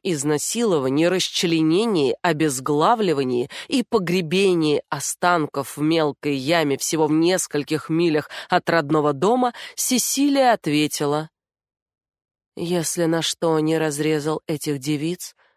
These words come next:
у него была для этого причина». Мы никогда не узнаем, страдала ли Сесилия психическим заболеванием,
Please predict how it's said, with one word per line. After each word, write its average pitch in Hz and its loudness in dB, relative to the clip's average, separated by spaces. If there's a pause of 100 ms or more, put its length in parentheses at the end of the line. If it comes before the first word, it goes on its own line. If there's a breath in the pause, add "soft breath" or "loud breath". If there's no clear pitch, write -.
(240)
у 208 2
него 170 2
была 196 0
для 190 0
этого 147 -6
причина». - -8 (1400)
Мы 156 2
никогда 147 -2
не 165 0
узнаем, 175 -2 (220 loud breath)
страдала 170 0
ли 185 0
Сесилия 156 -2
психическим 151 -4
заболеванием, 139 -2